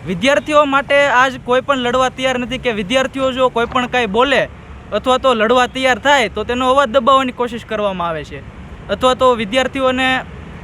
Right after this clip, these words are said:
ક્યાંક ને ક્યાંક અમુક પ્રકારના દબાણો કરી, પારિવારિક દબાણો કરી, અ, વિદ્યાર્થીઓનો અવાજ દબાવી દેવામાં આવે છે.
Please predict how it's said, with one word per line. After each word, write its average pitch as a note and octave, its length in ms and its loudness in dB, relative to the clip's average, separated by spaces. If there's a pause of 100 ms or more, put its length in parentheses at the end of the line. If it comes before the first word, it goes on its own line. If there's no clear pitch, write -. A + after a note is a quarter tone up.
ક્યાંક B3 200 0
ને C4 120 -2
ક્યાંક C4 280 0 (420)
અમુક B3+ 260 -2
પ્રકારના C4 360 -2
દબાણો A#3+ 400 2
કરી, A3 260 -4
પારિવારિક C#4 600 2
દબાણો C4+ 340 2
કરી, D#3 280 -8 (1040)
અ, G3+ 400 2
વિદ્યાર્થીઓનો C4 680 0
અવાજ B3+ 180 4
દબાવી A#3+ 400 0
દેવામાં F3+ 400 -2
આવે B2 160 -8
છે. - 140 -14